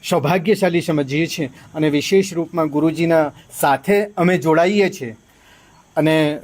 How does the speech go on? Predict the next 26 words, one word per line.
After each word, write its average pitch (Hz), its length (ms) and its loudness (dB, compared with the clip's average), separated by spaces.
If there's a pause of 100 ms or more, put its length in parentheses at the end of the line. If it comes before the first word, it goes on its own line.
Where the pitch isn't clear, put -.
વિશેષ 202 440 2
એવું 196 200 4
કહીશ 165 320 0 (640)
કે 165 60 0
મેં 180 440 2
આજે 170 220 2
જે 185 120 2
બાળકોને 165 600 2
જોયા 156 300 2
ગુરુજીની 156 560 -2
સાથે, 139 460 -2 (400)
લગભગ 147 280 -2
ગુરુજીએ 151 440 0
બાવીસ 151 420 0
ત્રેવીસ 160 380 -2 (440)
બાળકોને 151 760 0 (260)
સાથે 151 340 0
લઈને 165 380 0 (260)
એ 147 80 2
યાત્રામાં 160 800 2
ચાલી 156 320 0
રહ્યા 160 260 6
છે 165 120 -6
અને 156 400 -2 (160)
જે 180 380 2
એમનો 196 520 0